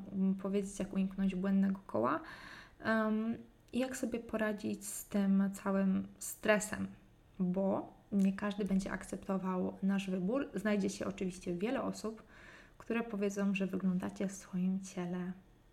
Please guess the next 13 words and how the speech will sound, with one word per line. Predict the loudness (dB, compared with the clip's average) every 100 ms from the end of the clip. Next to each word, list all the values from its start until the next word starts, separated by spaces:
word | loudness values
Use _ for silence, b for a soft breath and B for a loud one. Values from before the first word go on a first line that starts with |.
| -8
dobrze, | -6 -6 -10 -12 -14 -20 -2
nie | 0 2
znając | 0 2
waszej | 0 -2 -4
historii. | -6 -8 -10 -14 B B B B B 10
Ale | 12 12 8
to | 0 -2
już | -4 -4 -8 -10 -12
przejdziemy | -2 0 2 0 0
sobie | -2 0
do | 0
następnego | 2 0 0 -4 -4 -2 -4
punktu, | -4 -8 -6 -8